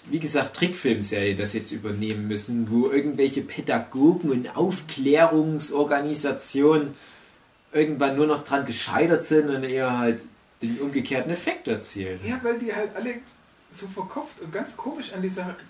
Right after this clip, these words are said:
Speaker 2: verkrampft, wirklich
Speaker 1: Mhm.
Speaker 2: verkrampft an die Sache rangehen. Ein, ja, durch, durch so einen Zeichentrickfilm, erstmal kriegst du das Zielpublikum zur richtigen Zeit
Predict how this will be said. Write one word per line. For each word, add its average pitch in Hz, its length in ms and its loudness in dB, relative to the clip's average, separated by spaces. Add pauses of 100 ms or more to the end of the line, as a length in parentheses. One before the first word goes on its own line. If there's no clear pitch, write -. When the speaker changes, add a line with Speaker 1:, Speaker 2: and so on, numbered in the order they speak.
Speaker 2:
verkrampft, - 560 -4 (460)
wirklich 147 300 0
Speaker 1:
Mhm. - 20 -4
Speaker 2:
verkrampft 196 500 -2
an 214 120 -6
die 202 60 -4
Sache 208 320 -6
rangehen. 120 520 -6 (720)
Ein, 143 300 -8 (680)
ja, 240 180 -6 (100)
durch, 180 200 -10
durch 156 180 -8
so 160 80 -6
einen 151 300 -6 (560)
Zeichentrickfilm, 226 760 -8
erstmal 233 380 -2 (580)
kriegst 202 300 -4
du 196 180 -8 (320)
das 156 160 -8
Zielpublikum 190 680 -6
zur 147 160 -4
richtigen 139 380 -6
Zeit 311 360 -2